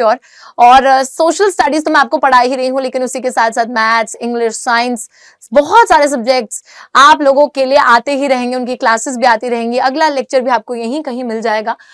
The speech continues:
और आप लोगों को कुछ नहीं करना है, simply बच्चों वीडियोज़ को देखते रहना है, टाइमली आकर देखते रहना है, पढ़ते रहना है हमसे और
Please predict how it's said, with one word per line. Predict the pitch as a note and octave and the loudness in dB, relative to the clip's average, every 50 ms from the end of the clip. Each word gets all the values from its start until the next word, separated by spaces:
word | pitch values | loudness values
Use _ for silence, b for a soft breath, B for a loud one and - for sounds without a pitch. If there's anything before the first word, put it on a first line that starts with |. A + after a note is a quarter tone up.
| b b b b b | b b b b b
और | A#3 A#3+ B3 B3 B3+ B3+ B3+ B3 - - | 4 6 6 6 6 6 4 2 2 4
आप | C4+ C#4+ D4+ C#4 D#4+ | 4 4 4 4 2
लोगों | D4 C4 B3+ D4 B3+ | 0 2 2 0 0
को | D4+ C#4 | -2 -4
कुछ | C#4 A3+ - C#4 | -6 -6 -6 -4
नहीं | C#4 D4+ | -4 -4
करना | C4+ D4 C4 B3+ B3 | -2 -2 -2 -2 -2
है, | B3+ B3+ C4 | -2 -2 -4
simply | G3 - - B3+ B3+ B3+ C4+ C#4 | -6 -6 -8 -8 -6 -6 -6 -6
बच्चों | A#3+ B3+ A3 C4 C4+ C#4+ | -6 -6 -4 -4 -2 -2
वीडियोज़ | C4 A#3+ G#3+ A#3+ A#3+ A#3+ - | -2 -2 -2 -2 -2 -2 -2
को | B3+ | -2
देखते | A3 A3 A3 A3 - B3+ | -2 -2 -2 -2 0 0
रहना | B3 A#3+ A#3 A#3 A#3 A#3 | 0 0 0 0 -2 -2
है, | A#3+ A#3+ | -4 -4
टाइमली | A3+ - C4+ B3 C4 D4+ D#4 D4+ D#4 | -4 -4 -2 -2 -2 -2 0 2 4
आकर | C4+ B3 A#3+ C4 C4 | 4 2 2 0 0
देखते | A3+ A3+ A3+ - B3 A#3+ | 0 0 0 -2 -2 -2
रहना | A#3+ A3+ A3 A3+ A#3 A#3 | -2 -2 -2 -2 -2 -2
है, | A#3 A3+ A3+ A3+ b b b b b b | -2 -4 -6 -6 b b b b b b
पढ़ते | - D4 A#4 G#4+ A4 A4 | 2 4 4 4 4 4
रहना | G4+ F#4+ F4+ F4 F4 F4 | 4 4 4 6 4 4
है | E4+ E4+ E4+ E4 | 4 2 2 0
हमसे | E4 D#4+ D#4 D#4 - D#4+ E4 E4 B B B B B B B | 0 0 -2 -2 0 0 0 0 B B B B B B B
और | E4 F4+ F#4 G4 | 6 6 8 6